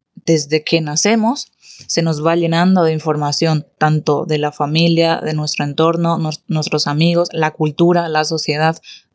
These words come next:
Todo nos llena de información, que a la vez, al final, es lo que nos mantiene como en piloto automático. Tú al final ya no piensas, sino que simplemente actúas con lo que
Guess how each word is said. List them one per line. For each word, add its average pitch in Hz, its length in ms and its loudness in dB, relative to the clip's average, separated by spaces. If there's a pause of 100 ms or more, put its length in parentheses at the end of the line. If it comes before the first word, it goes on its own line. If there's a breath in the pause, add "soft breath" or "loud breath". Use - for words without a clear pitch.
(120)
Todo 208 400 0
nos 156 240 -2
llena 170 380 2
de 160 160 0
información, 160 800 -2 (100)
que 202 100 0
a 208 40 4
la 208 140 4
vez, 226 300 -2 (600 soft breath)
al 160 220 -4
final, 208 600 0 (100)
es 170 180 -2
lo 180 160 0
que 170 200 0
nos 165 220 0
mantiene 170 580 2
como 165 280 -2
en 156 120 -2
piloto 165 440 2
automático. 165 800 -2
Tú 175 140 2
al 180 80 0
final 190 400 -2
ya 175 160 2
no 185 160 0
piensas, 220 480 0 (200 loud breath)
sino 165 240 0
que 156 100 -2
simplemente 175 680 0
actúas 196 580 -2
con 175 200 0
lo 156 160 0
que 151 260 -2